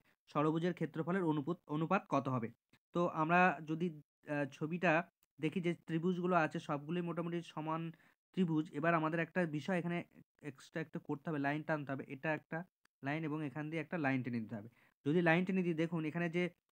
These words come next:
বা-, ভিতরে যে ত্রিভুজগুলো হলো সবগুলোই একই ধরনের, একই, আহ, সমবাহু ত্রিভুজ হয়ে গেল। এক্ষেত্রে আমরা এবার দেখব পিডিইএস, পি, পি থেকে ডি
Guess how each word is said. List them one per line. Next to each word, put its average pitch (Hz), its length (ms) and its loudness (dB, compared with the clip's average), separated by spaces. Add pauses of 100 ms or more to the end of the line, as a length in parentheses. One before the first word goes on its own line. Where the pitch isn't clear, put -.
(120)
বা-, 131 200 0
ভিতরে 143 320 -2
যে 170 100 0
ত্রিভুজগুলো 165 520 0
হলো 156 260 4
সবগুলোই 165 560 0 (280)
একই 156 260 0
ধরনের, 185 300 4
একই, 156 280 0 (840)
আহ, 139 340 -2 (260)
সমবাহু 175 440 4
ত্রিভুজ 170 300 2
হয়ে 123 160 2
গেল। 113 100 -2 (380)
এক্ষেত্রে 202 340 0
আমরা 185 240 6
এবার 175 220 4
দেখব 165 220 2 (220)
পিডিইএস, 180 1160 0 (760)
পি, 175 160 0 (680)
পি 165 140 -2
থেকে 185 280 0
ডি 156 220 -2